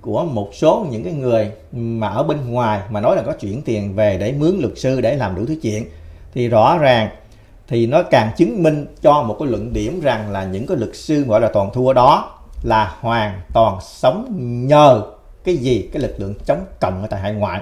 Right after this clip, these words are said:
Lực lượng muốn, à, gây dựng và thay thế, hay nói đúng hơn là muốn lật đổ cái chính quyền,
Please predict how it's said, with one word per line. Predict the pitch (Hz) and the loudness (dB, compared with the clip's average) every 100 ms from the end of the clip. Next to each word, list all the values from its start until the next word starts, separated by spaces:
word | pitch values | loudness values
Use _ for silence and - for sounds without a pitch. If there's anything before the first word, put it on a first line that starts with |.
| - _ _ _ _ - | -10 _ _ _ _ -10
Lực | - 127 | -6 -4
lượng | 127 123 147 | -2 -2 0
muốn, | 185 240 | 0 2
à, | 175 131 - - _ _ - | 0 0 -4 -20 _ _ -2
gây | 131 123 113 | 2 2 0
dựng | 107 131 | -2 0
và | 120 104 | 0 0
thay | 123 131 131 | 0 0 2
thế, | 135 147 220 - - _ _ | 6 6 4 -6 -20 _ _
hay | 165 | -2
nói | 147 | 0
đúng | 165 185 202 | 2 0 2
hơn | 135 131 | 0 2
là | 107 101 95 95 | 0 0 -2 -6
muốn | 113 113 180 135 | -8 -6 -4 -2
lật | 101 107 117 | -2 -2 -2
đổ | 95 117 | -4 -4
cái | 170 | -6
chính | 180 165 | -6 -2
quyền, | 117 104 | 0 -2